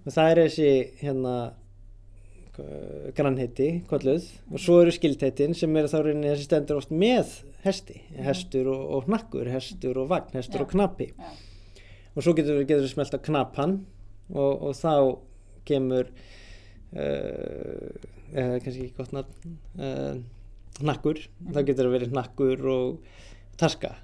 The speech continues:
Speaker 2: Mhm.
Speaker 1: eða eitthvað svoleiðis, svo getur fikraði áfram. Og, og ég notaði þá ákveðna tækni sem að er svona, eh, í, í, í tölvuheiminu kallað, hérna,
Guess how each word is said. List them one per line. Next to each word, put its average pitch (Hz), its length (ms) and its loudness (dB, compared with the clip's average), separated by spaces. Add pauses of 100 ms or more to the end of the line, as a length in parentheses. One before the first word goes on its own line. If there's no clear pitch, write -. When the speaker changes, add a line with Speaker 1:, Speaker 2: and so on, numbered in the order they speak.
(160)
Speaker 2:
Mhm. 175 280 -10
Speaker 1:
eða 135 220 2
eitthvað 135 140 -2
svoleiðis, 113 280 -2
svo 131 140 -2
getur 131 180 -2
fikraði 139 440 2
áfram. 160 360 -2 (1300)
Og, 135 360 6 (260)
og 151 60 -4
ég 156 520 8
notaði 160 500 4
þá 147 60 4 (100)
ákveðna 135 240 -2
tækni 156 440 0
sem 139 160 0
að 127 120 -2
er 120 60 -2
svona, 117 320 -4 (580)
eh, - 400 -10
í, 64 280 -8 (100)
í, - 300 -10 (340)
í - 100 -14
tölvuheiminu 120 500 -2
kallað, 120 540 -4
hérna, 113 500 -8